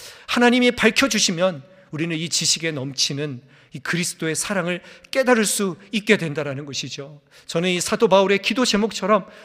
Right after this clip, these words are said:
우리 모두가 이 그리스도의 이 지식에 넘치는 이 귀한 사랑을 깨닫게 되시기를 간절히, 간절히 소원합니다. 여러분, 그리고 뭐라고 말씀하십니까? "길이와 높이와, 어, 이 깊이가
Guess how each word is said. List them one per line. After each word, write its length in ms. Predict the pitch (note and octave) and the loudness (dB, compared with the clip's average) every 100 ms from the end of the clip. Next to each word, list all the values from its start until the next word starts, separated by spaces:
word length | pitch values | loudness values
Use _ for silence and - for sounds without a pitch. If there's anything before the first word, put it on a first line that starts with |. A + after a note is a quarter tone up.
| - - | -16 0
우리 180 | G#3+ B3+ | 4 6
모두가 640 | G3 A#3+ A#3 G#3+ C3+ - - - | 6 4 4 2 2 -8 -10 -6
이 100 | A#3 | 0
그리스도의 760 | - B3 B3 - A3+ A3 C4 | 4 4 4 4 4 4 2
이 200 | A#3+ - | -4 -2
지식에 400 | - B3 - C4 | 0 2 4 4
넘치는 600 | A3 A#3 - - G3+ F3+ - - D#3 | 4 4 2 0 0 -2 -8 -14 -10
이 140 | D#3 | -8
귀한 260 | - D#3 D3+ | -2 0 0
사랑을 480 | F3 C#3+ D#3 D3 - - | -4 -2 -2 -4 -8 -10
깨닫게 420 | B3+ A#3 A3+ A3 | -2 -2 0 -2
되시기를 580 | G#3 A3 - D3+ F#3+ F3+ - - | -2 -4 -4 -2 -2 -4 -10 -12
간절히, 720 | - D#3 E3 D#3 D3 D#3 C3+ - | -6 -2 0 2 2 0 -2 -10
간절히 480 | - C#3+ C#3 D3 C#3+ | -8 -4 -2 0 -2
소원합니다. 720 | - F3 D#3+ C3+ C#3 D3 D#3 _ - - - | -4 -2 -2 -4 -8 -12 -16 _ -20 -18 -4
여러분, 260 | D#3 E3 E3+ | 0 0 0
그리고 400 | - E3+ F3 C#3+ | -2 2 2 2
뭐라고 360 | D3 F3+ F3+ F#3 | 4 4 4 2
말씀하십니까? 840 | D#3+ - F#3 D#3 F3+ D#3 F3+ F3 - _ _ _ _ _ _ _ _ | -2 -2 -4 -4 -8 -6 -6 -6 -14 _ _ _ _ _ _ _ _
"길이와 400 | - F3 E3 D#3 | -6 -2 0 0
높이와, 560 | C#3+ E3+ F3 D#3+ D#3+ D#3+ - - _ | -2 -6 -4 -2 -2 -6 -18 -20 _
어, 320 | D3 D#3+ F3 G3+ B3 _ - | -12 -12 -16 -18 -20 _ -10
이 260 | E3 D#3+ | -10 -8
깊이가 600 | - F#3+ - F3+ F3 D3 | -6 -6 -4 0 -2 -2